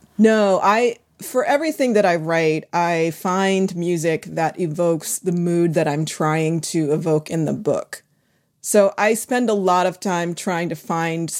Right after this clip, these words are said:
particular kinds of moods in music. This is why my Spotify end of year rap lists make absolutely no sense. <laughs> 'Cause I don't actually listen to that stuff except when I'm trying to get <laughs> into a particular headspace.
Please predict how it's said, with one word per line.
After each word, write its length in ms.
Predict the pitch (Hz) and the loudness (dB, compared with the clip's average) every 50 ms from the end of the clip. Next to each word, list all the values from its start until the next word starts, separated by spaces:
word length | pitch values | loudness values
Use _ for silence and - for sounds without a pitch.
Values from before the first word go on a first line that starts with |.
| - | -8
particular 720 | - - 240 - - 285 233 277 247 240 220 214 202 202 196 | -6 -4 -4 -2 -2 -2 0 2 4 4 4 4 2 0 -2
kinds 420 | - - - 208 190 190 196 185 | -6 -6 -4 -2 0 2 2 0
of 100 | 190 165 | 0 0
moods 540 | 170 160 156 160 156 160 175 190 185 - - | -2 0 0 0 2 2 2 0 0 -2 -2
in 200 | - 220 220 214 | 0 2 4 4
music. 460 | 220 226 233 214 220 233 233 226 - - - - - - - _ | 6 6 4 4 4 4 2 0 -4 -10 -20 -20 -20 -20 -8 _
This 160 | - 262 262 | -4 -2 0
is 140 | 302 254 220 | 0 0 2
why 180 | 196 214 208 196 | 2 2 2 2
my 200 | 190 180 175 185 | 2 2 0 -2
Spotify 720 | - - 185 175 180 185 202 - 185 175 170 175 170 - | -2 0 2 2 2 2 2 0 0 2 2 2 0 0
end 160 | - 180 175 | 0 -2 -2
of 100 | 180 165 | -2 0
year 160 | 170 175 175 | 0 0 0
rap 320 | 170 151 160 160 170 170 - | 2 2 2 2 2 0 0
lists 380 | 202 208 214 208 - - - | 2 2 2 0 -2 -4 -2
make 280 | 214 190 185 180 - - _ - | 0 0 0 0 -4 -6 _ 0
absolutely 520 | 226 202 190 175 - - 175 170 170 175 | 0 2 0 0 -2 -6 -6 -4 -4 -4
no 220 | 170 165 170 165 | -2 -2 -2 -4
sense. 580 | 160 - - 208 196 214 247 285 - - - - 440 | -4 -4 -2 0 0 0 0 -2 -4 -4 -2 -2 -2
<laughs> 60 | - - - 427 - - - 381 - - - - - 359 | 0 0 -2 -4 -4 -4 -8 -8 -6 -6 -6 -4 -2 0
'Cause 160 | - 269 240 320 - - | 2 2 2 2 0 -2
I 120 | - 254 254 | -2 0 0
don't 280 | 220 262 247 254 240 | 2 2 2 2 0
actually 280 | 240 233 226 - - 262 | -2 -4 -4 -6 -4 -2
listen 240 | 254 294 - 320 302 | -2 -2 -2 -2 -4
to 80 | - 269 | -2 -2
that 160 | 220 196 - | -2 -2 0
stuff 220 | - 214 208 - - | 0 0 0 0 -2
except 500 | 226 - - - - 247 233 233 - - | -6 -4 -2 0 2 2 2 0 -2 -6
when 300 | 208 202 220 208 196 190 | -4 -2 0 0 0 0
I'm 500 | - 190 185 185 180 180 185 185 185 180 | 0 0 0 0 0 0 0 -2 -2 -4
trying 460 | - - - 226 214 202 196 202 233 | -6 -4 0 0 2 2 2 2 0
to 100 | - 277 | 0 2
get 220 | 208 - - - - | 2 4 4 4 2
<laughs> 80 | 311 | 0
into 240 | 302 381 - - 349 | 0 -2 0 2 2
a 100 | 320 320 | 2 2
particular 720 | 311 339 381 - - - 269 269 - 254 226 226 214 226 | 2 0 0 0 -2 -6 -6 -4 -2 0 0 2 2 0
headspace. 760 | - - 269 277 277 - - - 196 180 170 175 196 - - | 0 0 0 0 0 -4 -6 -2 -2 0 0 -2 -4 -8 -12